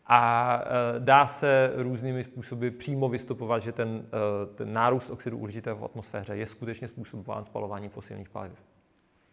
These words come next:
Takže, za prvé, spalování fosilních paliv nám mění složení atmosféry. Za druhé, čím více fosilních paliv spálíme,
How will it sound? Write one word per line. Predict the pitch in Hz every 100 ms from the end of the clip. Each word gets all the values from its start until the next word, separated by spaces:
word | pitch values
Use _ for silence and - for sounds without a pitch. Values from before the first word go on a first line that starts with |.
| _ _ _ _ _
Takže, | 139 127 104 - - - _ _ _ _ -
za |
prvé, | 139 175 160 156
spalování | - 156 165 160
fosilních | 156 143 156 147
paliv | 147 156 151
nám | 156 175
mění | 165 170
složení | 170 151 156 156
atmosféry. | 123 127 - 98 - - _ _ _ _ _ _ _ _ _ _ -
Za | 127
druhé, | 139 113 95 - - _ _ _ _ _
čím | - 226
více | 196 202 208
fosilních | 185 - 190 185
paliv | 170 175 139
spálíme, | - 131 160 175 110 98